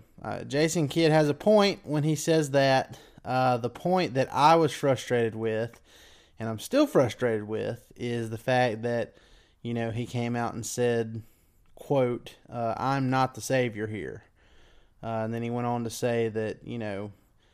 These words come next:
basically he just watches like the rest of us and that it's ultimately up to the players, uh, to determine the outcome, which is, which is just a crazy thing to say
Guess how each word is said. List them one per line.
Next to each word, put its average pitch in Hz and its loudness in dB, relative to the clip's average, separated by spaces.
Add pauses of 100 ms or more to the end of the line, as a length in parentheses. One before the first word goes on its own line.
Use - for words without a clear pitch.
(320)
basically 123 0
he 120 -2
just 117 -6
watches 117 2
like 117 0
the 107 -6
rest 120 -2
of 110 -2
us 113 -6
and 110 -8
that 110 -4
it's 110 -6
ultimately 117 -4
up 113 -4
to 113 -10
the 101 -12
players, 120 -2 (640)
uh, 107 -6
to 120 -10
determine 117 -6
the 110 -4
outcome, 113 -2
which 117 -6
is, 110 -10
which 127 -8
is 110 -8
just - -10
a - -18
crazy 156 -4
thing 123 -10
to - -18
say 120 -10